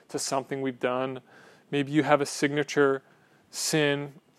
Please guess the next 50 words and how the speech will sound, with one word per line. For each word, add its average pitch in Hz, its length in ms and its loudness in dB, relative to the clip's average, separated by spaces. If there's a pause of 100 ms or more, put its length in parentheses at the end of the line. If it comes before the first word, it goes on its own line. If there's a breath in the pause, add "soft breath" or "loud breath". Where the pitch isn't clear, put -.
(300)
some - 200 -8
sort 147 160 0
of 135 80 -4
failure 143 580 2
that 143 140 2
you - 80 0
just 139 220 -4
keep - 240 -8
coming 143 240 -4
back 131 280 4
to, 135 440 0
right? 135 320 2
And 135 120 -6
the 127 60 -8
critic 156 480 -2
just, - 380 -10 (160)
the 135 80 -14
critic, 185 420 -2
we, 156 260 -2
we 147 160 0
all, 160 140 2
anybody 175 260 0
live 160 160 4
with 175 140 -4
that 175 160 -2
internal 175 320 -6
critic, 185 340 -4
or 139 100 -4
is 123 100 -6
it 117 80 -12
just, - 240 -10
you - 60 -20 (680 soft breath)
know 151 60 -4
what - 0 -
I'm 147 60 -6
talking 151 280 0
about? 165 300 -4
Like, 143 180 -2
it 151 160 -4
just, - 460 2 (320)
it - 80 -12
just, 175 340 -2 (1160)
it 127 100 -10
just 170 240 -4
can, 147 200 -10 (100)
it - 120 -20
can 123 320 -12
dog 135 400 -2
you, 123 220 -14 (480)
right? 131 260 -12